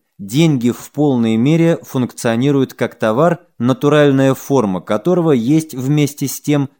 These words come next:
непосредственно общественная форма осуществления человеческого труда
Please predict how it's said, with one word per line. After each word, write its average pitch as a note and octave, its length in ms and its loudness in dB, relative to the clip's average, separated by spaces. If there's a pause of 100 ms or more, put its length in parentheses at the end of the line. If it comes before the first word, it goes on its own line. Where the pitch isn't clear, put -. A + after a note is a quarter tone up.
непосредственно D3 1120 0
общественная G#2 1000 -4
форма F3 440 0 (160)
осуществления C3 1040 -2
человеческого A#2 680 -4
труда A2 540 -2